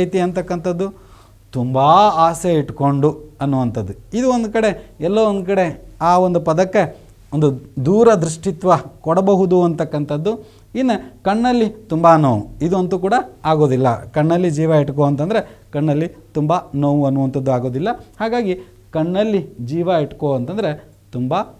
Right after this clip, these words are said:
ಆಸೆ ಇಟ್ಕೋ. ಕಣ್ಣಾಗ ಜೀವ ಇಟ್ಕೊಂಡಾನ ಅಂತಿರ್ತಾರೆ ನೋಡ್ರಿ ಗ್ರಾಮೀಣರು.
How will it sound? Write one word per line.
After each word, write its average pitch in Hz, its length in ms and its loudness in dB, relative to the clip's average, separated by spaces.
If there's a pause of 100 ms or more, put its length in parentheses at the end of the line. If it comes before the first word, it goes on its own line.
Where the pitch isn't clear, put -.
(280)
ಆಸೆ 151 220 -6 (100)
ಇಟ್ಕೋ. 120 280 -6 (300)
ಕಣ್ಣಾಗ 160 300 -2 (140)
ಜೀವ 160 100 -2 (140)
ಇಟ್ಕೊಂಡಾನ 151 480 2 (180)
ಅಂತಿರ್ತಾರೆ 156 420 -6
ನೋಡ್ರಿ 123 220 -2
ಗ್ರಾಮೀಣರು. 135 420 4